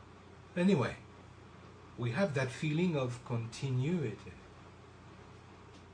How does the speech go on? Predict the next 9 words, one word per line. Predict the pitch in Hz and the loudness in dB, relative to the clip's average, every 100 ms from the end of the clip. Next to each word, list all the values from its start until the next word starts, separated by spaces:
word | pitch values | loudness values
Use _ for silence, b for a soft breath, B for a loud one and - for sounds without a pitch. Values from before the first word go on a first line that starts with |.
| - - - - - - 92 - 90 - - 95 78 - 95 - - - - 92 - 92 - - - - - - - 113 | -18 -18 -18 -18 -18 -18 -18 -18 -18 -18 -18 -18 -18 -18 -16 -18 -18 -18 -18 -18 -18 -18 -18 -18 -18 -18 -18 -18 -14 -8
The | |
teaching | 110 160 - 180 139 | -2 0 6 6 6
of | 113 | 4
that | 117 113 - | 2 2 0
old | 123 117 | 0 0
fellow, | - 160 156 101 87 80 - - - - - - - - - - - - - - - - - - | 2 2 4 2 -2 -8 -12 -16 -18 -18 -18 -18 -18 -18 -18 -16 -16 -18 -18 -18 -18 -18 -16 -2
Kumazawa | 117 147 123 110 104 98 | 4 6 4 2 0 0
Sugaku | - - - 92 - - | -2 -2 -4 -8 -12 -6
Taizen, | 113 117 | -2 -2